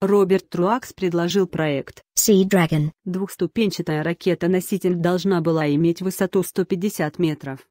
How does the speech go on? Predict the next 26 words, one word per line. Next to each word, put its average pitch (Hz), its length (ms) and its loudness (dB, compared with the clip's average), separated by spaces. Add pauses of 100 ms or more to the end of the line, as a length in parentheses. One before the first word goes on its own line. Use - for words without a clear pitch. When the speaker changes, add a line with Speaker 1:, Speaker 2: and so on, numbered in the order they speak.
(180)
Speaker 1:
диаметр 175 600 0
двадцать 156 420 -4
три 170 160 2
метра 160 360 0
и 180 140 -4
полную 180 400 2
массу 147 380 -2
восемнадцать 165 640 0
тысяч - 440 -4
тонн. 147 340 -2 (440)
Ракета 240 460 0
собиралась 202 560 0
в - 60 -18
порту, 240 460 -2 (180)
затем 180 420 2
ее 175 280 0
заправляли 175 640 0
керосином, 160 800 -2 (200)
топливом 165 520 0
первой 156 320 0
ступени 180 540 0
и 175 180 -2
азотом, 143 580 -2 (220)
газом 190 420 0
наддува 180 720 0
баков. 156 500 -6